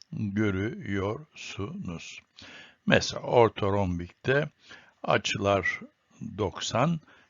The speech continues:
kenarlar farklı gibi. Hegzagonal, monoklinik, triklinik olmak üzere birçok kafes türü var. Ayrıca bu kafeslerin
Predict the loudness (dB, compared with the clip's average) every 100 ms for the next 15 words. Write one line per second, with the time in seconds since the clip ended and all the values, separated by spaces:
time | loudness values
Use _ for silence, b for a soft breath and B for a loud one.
0 | _ -2 2 4 2 2 -2 -4 -4 -6
1 | -6 -8 -8 -6 -8 -8 -14 b b _
2 | B B B B 4 4 4 2 2 -2
3 | -2 -4 -4 -2 -2 -4 -6 -10 -8 -10
4 | -10 -6 -6 -6 -6 -6 -8 -4 0 0
5 | 0 -6 -12 -10 -4 0 0 -2 B B
6 | B B 4 4 4 -2 -6 -2 -2 0
7 | 0 0 -4 -10 _ _ -4 0 0 -2
8 | -6 0 0 2 4 4 6 2 2 0
9 | -2 b b b _ -4 0 2 2 -2
10 | -2 -2 2 2 2 -2